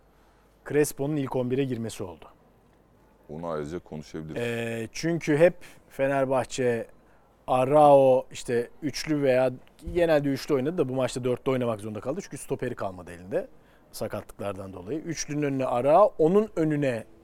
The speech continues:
Speaker 1: işte Zayt ve benzeri
Speaker 2: İşte
Speaker 1: daha
Speaker 2: ilk Ümraniye
Speaker 1: ofansif
Speaker 2: maçını okurken
Speaker 1: Ümraniye maçı,
Speaker 2: Lincoln
Speaker 1: Demirspor
Speaker 2: şey
Speaker 1: maçı, yani kazanılan Demirspor maçı dahil buna. Ama ne zaman ki yani iki maç üst üste bunu gördük. Bu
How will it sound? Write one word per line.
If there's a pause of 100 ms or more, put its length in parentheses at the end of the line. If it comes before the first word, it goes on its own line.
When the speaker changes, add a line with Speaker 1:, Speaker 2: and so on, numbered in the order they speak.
(300)
Speaker 1:
işte (280)
Zayt (880)
ve
benzeri (280)
Speaker 2:
İşte
Speaker 1:
daha
Speaker 2:
ilk
Ümraniye
Speaker 1:
ofansif
Speaker 2:
maçını
okurken
Speaker 1:
Ümraniye
maçı,
Speaker 2:
Lincoln
Speaker 1:
Demirspor
Speaker 2:
şey
Speaker 1:
maçı, (400)
yani
kazanılan
Demirspor
maçı
dahil (100)
buna. (440)
Ama (100)
ne
zaman
ki
yani
iki
maç
üst
üste
bunu
gördük.
Bu